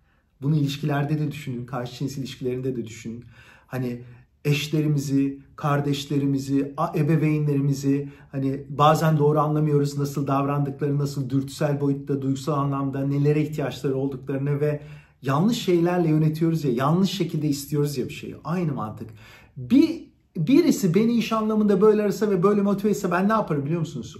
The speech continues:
O kadar fırsat algısı yüksek biriyim ki gece uyumam, yarın o işi bitiririm. Diğerlerinin bir ayda bitirdiği işi yarına bitiririm. Yani işte aslında hem kendimi anlamada,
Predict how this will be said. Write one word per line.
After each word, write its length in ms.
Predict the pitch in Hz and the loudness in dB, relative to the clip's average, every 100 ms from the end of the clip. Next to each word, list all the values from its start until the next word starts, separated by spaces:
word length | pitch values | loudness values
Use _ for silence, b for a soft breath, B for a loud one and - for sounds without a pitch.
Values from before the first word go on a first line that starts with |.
| - | -8
O 160 | 147 - | -8 -2
kadar 320 | 185 220 226 | 0 2 2
fırsat 340 | 190 180 185 | 0 -4 -2
algısı 340 | 165 160 - 165 | 0 -2 -2 -4
yüksek 340 | - 175 - | -2 -4 -4
biriyim 300 | 151 160 170 | -2 0 -2
ki 260 | - 120 - B B B | -4 -8 -10 B B B
gece 240 | 139 165 202 | 2 4 4
uyumam, 400 | 208 185 190 180 | 4 2 2 2
yarın 220 | 175 175 | 2 2
o 140 | 151 | 0
işi 200 | 143 - | -2 -4
bitiririm. 420 | 127 - 117 110 - - | -8 -8 -10 -12 -18 -8
Diğerlerinin 540 | 156 165 165 170 175 160 | 0 2 2 2 0 2
bir 180 | 196 156 | 0 0
ayda 220 | 147 139 | -2 -4
bitirdiği 320 | - 143 147 | -4 -4 -4
işi 200 | - 143 | -6 -6
yarına 220 | 131 120 | -6 -6
bitiririm. 360 | - 110 107 95 - _ _ _ - | -12 -16 -18 -20 -20 _ _ _ -16
Yani 200 | - 233 | -10 -8
işte 220 | 180 - | -6 -2
aslında 300 | 185 165 175 | -4 -2 -2
hem 120 | 196 | -2
kendimi 380 | - 156 156 170 | -2 -2 0 2
anlamada, 680 | 165 143 107 101 101 - | 0 -2 -4 -10 -12 -14